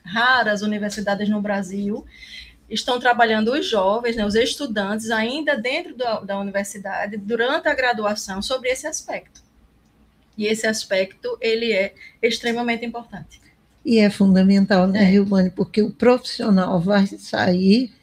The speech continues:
Speaker 2: já quase que capacitado totalmente, ou então com uma visão direcionada pra esse
Speaker 1: Isso,
Speaker 2: sentido,
Speaker 1: vai conseguir
Speaker 2: né?
Speaker 1: identificar.
Speaker 2: Vai conseguir identificar e vai se,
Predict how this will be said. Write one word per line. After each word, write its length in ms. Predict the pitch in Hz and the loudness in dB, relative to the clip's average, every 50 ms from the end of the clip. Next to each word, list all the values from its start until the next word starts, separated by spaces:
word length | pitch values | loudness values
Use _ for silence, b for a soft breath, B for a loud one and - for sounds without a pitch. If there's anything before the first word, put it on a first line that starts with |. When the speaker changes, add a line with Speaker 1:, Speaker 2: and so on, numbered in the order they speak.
| b b b b b b b | b b b b b b b
Speaker 2:
já 480 | - 208 185 214 196 208 240 269 320 - _ _ _ _ _ _ _ _ _ _ _ - - _ _ _ _ _ _ | -4 2 4 6 6 6 4 2 0 -6 _ _ _ _ _ _ _ _ _ _ _ -20 -20 _ _ _ _ _ _
quase 320 | - 240 285 311 - 359 | 4 6 6 4 2 -2
que 280 | - - - 254 - - _ | -4 -4 -4 -4 -6 -8 _
capacitado 840 | _ - 262 277 - - 311 262 - - - - - 196 - 175 - - - | _ 0 0 0 2 2 0 0 0 -2 -6 -4 0 0 0 0 -2 -2 -2
totalmente, 720 | 220 214 214 - 220 220 214 214 214 202 220 220 214 240 | 0 0 2 4 4 4 4 2 0 0 -2 0 0 0
ou 80 | 240 247 | 0 2
então 400 | 247 233 - - 220 214 214 233 | 2 2 2 2 2 2 2 0
com 140 | 220 247 226 226 240 | 0 0 2 2 2
uma 240 | 240 247 262 285 | 2 2 2 2
visão 580 | 285 285 269 262 247 196 175 190 214 220 233 262 | 2 2 2 2 2 2 2 2 2 2 2 2
direcionada 1000 | 233 254 - 240 254 302 - - - 453 539 427 240 220 240 - 359 247 - 214 | 0 0 2 2 2 2 2 0 -6 -8 -4 -2 -2 -2 0 -2 -4 -4 -6 -4
pra 220 | - 208 220 220 | -4 -4 -4 -2
esse 280 | 208 - 196 226 226 214 | -2 -2 -4 -4 -4 -4
Speaker 1:
Isso, 100 | 208 - | -4 -4
Speaker 2:
sentido, 200 | - - 233 208 | -4 -4 -4 -2
Speaker 1:
vai 220 | - - - - | -2 -2 -2 -2
conseguir 340 | 277 285 - - 277 247 262 | -4 -8 -10 -10 -10 -10 -8
Speaker 2:
né? 160 | 262 269 262 - - | -8 -8 -8 -4 0
Speaker 1:
identificar. 840 | 185 202 220 240 254 240 285 277 269 - 247 233 233 233 226 196 202 | 2 4 4 2 0 -2 -6 -10 -10 -6 -6 -4 -4 -4 -2 2 4
Speaker 2:
Vai 220 | 226 220 208 - | 4 4 4 2
conseguir 560 | - 247 254 262 254 254 - - 220 247 226 | 0 0 0 0 -2 -4 -8 -6 -2 -2 -2
identificar 840 | 226 - - 240 247 247 247 - - - - - - - 240 233 - | -2 -2 -2 -2 0 0 -2 -4 -8 -10 -10 -6 0 2 2 2 2
e 120 | 403 - - | -2 -6 -6
vai 440 | 247 220 247 240 - 294 302 359 - - | -2 0 0 2 2 0 -2 -2 -4 -6
se, 960 | - - - - - 247 - - 240 240 226 208 208 208 196 190 196 226 | -8 -10 -8 -6 -4 -2 -2 -2 0 0 0 0 0 0 0 -2 -4 -8